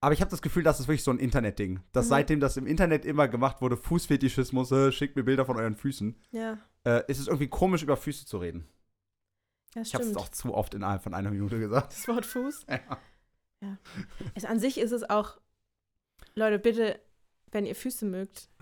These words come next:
Speaker 2: finde ich das richtig schön, dass ihr das für euch entdeckt habt und so. Ich, das sollte auf keinen Fall jetzt diskriminierend sein, dass irgendjemand, der Füße mag, eklig sei oder so.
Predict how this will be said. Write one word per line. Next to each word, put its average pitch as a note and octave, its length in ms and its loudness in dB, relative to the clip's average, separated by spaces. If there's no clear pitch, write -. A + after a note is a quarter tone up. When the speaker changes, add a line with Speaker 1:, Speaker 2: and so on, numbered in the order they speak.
Speaker 2:
finde A3 180 -4
ich G#3 60 -6
das - 160 -8
richtig G#3 260 -8
schön, A3+ 220 0
dass F#3+ 160 -4
ihr F#3+ 80 -8
das F#3+ 160 -8
für G#3 180 -2
euch - 140 -4
entdeckt G3 340 -6
habt G3 220 -4
und F#3+ 140 -10
so. G3+ 260 -2
Ich, G3+ 120 -12
das - 120 -16
sollte G#3 300 0
auf F#3+ 120 -8
keinen G#3+ 260 -2
Fall G3+ 180 -2
jetzt F#3+ 320 -8
diskriminierend G#3+ 680 -4
sein, F#3+ 260 -2
dass G3 200 -6
irgendjemand, G3 540 -2
der F#3 120 -6
Füße A3 260 -10
mag, F#3 320 -8
eklig G#3+ 340 -8
sei F#3+ 260 -10
oder F#3 160 -10
so. G3 280 -10